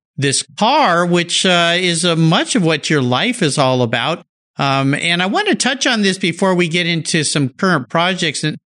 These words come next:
but let me back up a little bit. I always ask my guests if there's a car they've owned in their life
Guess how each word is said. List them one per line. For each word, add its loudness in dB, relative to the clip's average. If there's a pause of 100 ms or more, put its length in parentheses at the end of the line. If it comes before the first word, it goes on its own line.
(100)
but -2
let 0
me 4
back 0
up -2
a 0
little 2
bit. 0
I 0
always 2
ask 0
my 2
guests -2
if -6
there's 0
a -4
car 0
they've 0
owned 2
in 2
their 0
life -2